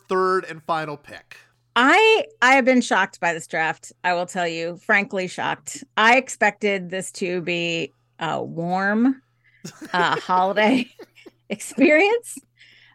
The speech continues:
Speaker 2: Uh, it is not that at all. You are all very, very dark-minded people, and, uh, and, uh, I, I, I'm a little, I'm a little hurt, but it's okay.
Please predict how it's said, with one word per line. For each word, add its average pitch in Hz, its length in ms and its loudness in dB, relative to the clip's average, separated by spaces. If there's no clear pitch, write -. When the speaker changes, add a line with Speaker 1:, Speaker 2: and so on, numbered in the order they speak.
Speaker 2:
Uh, 185 1120 4
it 214 120 -2
is 196 120 -4
not 302 280 -4
that 262 220 -4
at 254 80 -2
all. 185 500 -4
You 262 320 -2
are 226 140 4
all 262 200 4
very, 311 300 0
very 381 380 -6
dark-minded 277 640 -2
people, 190 480 -4
and, 214 300 0
uh, 208 380 0
and, 202 560 -6
uh, 180 340 -2
I, 147 260 -6
I, 196 220 0
I'm 202 200 0
a - 20 -6
little, 190 460 -4
I'm 175 220 -4
a 175 60 -8
little 180 200 -6
hurt, 226 440 -2
but 196 120 -2
it's 185 180 -4
okay. 285 480 0